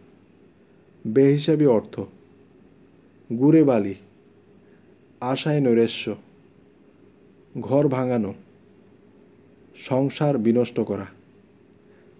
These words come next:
ঘাটের মরা, অতিবিদ্ধ।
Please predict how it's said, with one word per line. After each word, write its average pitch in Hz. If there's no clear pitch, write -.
ঘাটের 131
মরা, 110
অতিবিদ্ধ। 123